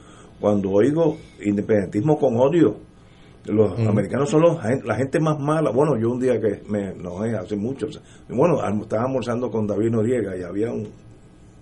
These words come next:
Speaker 1: un independentista de eso de hardcore, y yo por hacer cínico le digo, "Ok, vamos a parar, pa-, vamos a parar. Hazme una lista de las cosas buenas que Estados Unidos ha hecho en el mundo.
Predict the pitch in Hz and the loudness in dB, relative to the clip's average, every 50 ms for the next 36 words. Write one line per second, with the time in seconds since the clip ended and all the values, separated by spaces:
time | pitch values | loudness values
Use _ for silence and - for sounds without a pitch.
0 | - - - - 104 107 107 110 104 98 104 104 101 110 113 113 - 104 101 107 | -20 -20 -14 -10 -6 -2 -2 0 0 0 0 -2 -2 -2 -4 -2 0 0 2 2
1 | 110 - 117 107 104 95 82 80 - - - - - - - - - - - - | 0 0 0 0 0 0 -2 -6 -10 -16 -20 -20 -20 -20 -20 -20 -20 -16 -6 -2
2 | 110 123 120 - - - 127 113 98 87 80 - - - - - - - - - | -2 -2 -2 -2 -2 -2 0 0 -2 -4 -8 -12 -16 -20 -20 -20 -20 -20 -20 -20
3 | - - - - - - 90 101 98 113 135 - 147 135 113 104 107 127 127 117 | -20 -20 -20 -20 -10 -6 -6 -2 -2 -2 -2 0 0 0 0 0 0 -2 -4 -4
4 | - - 143 135 127 120 101 98 95 98 101 104 - - - - - - 113 113 | -4 -2 -2 -2 -2 -2 -2 -2 -2 -2 -2 -4 -6 -10 -18 -12 -6 -4 -2 -2
5 | 117 98 85 87 104 123 127 113 110 - 110 107 104 95 82 - - - - - | 0 -2 -2 -2 -4 -4 -4 -4 -4 -2 0 0 0 -2 -2 -8 -12 -8 -8 -8
6 | - - - - - 101 98 - - - - - - - - - - - - - | -8 -8 -10 -8 -6 -6 -6 -6 -8 -10 -12 -18 -20 -20 -20 -20 -20 -20 -20 -20
7 | - - - - - 113 131 151 156 151 147 143 156 156 156 156 101 104 101 90 | -20 -20 -12 -6 -2 0 2 2 4 4 4 4 4 2 2 2 0 0 0 -2
8 | - - 117 113 135 131 117 113 127 135 131 123 110 104 - 90 82 - 104 110 | -2 -4 -4 -2 -4 -4 -4 -2 -2 -2 0 -2 -2 -4 -4 -4 -2 0 0 0
9 | 110 113 117 110 113 117 117 101 95 92 - 107 104 101 90 87 82 78 76 - | 0 -2 -2 -2 -2 0 0 0 -2 -2 -4 -4 -4 -4 -4 -6 -10 -10 -12 -14
10 | - | -16